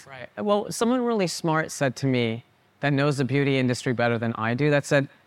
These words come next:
you know, fame can sell the first product, but ultimately beauty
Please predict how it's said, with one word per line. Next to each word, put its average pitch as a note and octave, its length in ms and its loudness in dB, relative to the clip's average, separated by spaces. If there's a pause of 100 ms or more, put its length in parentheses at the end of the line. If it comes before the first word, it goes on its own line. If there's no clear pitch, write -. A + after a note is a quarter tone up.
(260)
you C#3+ 100 2
know, C3+ 40 4
fame F#3 480 2
can F3 160 0
sell D3 380 2
the C3+ 100 -6
first C3+ 320 -4
product, - 680 -2
but - 180 -2
ultimately D#3+ 600 0
beauty C3 420 0